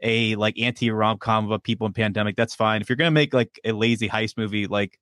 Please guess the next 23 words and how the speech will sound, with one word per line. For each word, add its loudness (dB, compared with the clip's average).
it, 0
it 2
breaks 0
the 2
main 4
rule 4
of -2
heist -2
movies, -4
which -10
is -12
that 2
they, 0
they 2
tell 2
you 4
what 2
the 0
heist -2
is. -2
And -2
then, 0
like, -2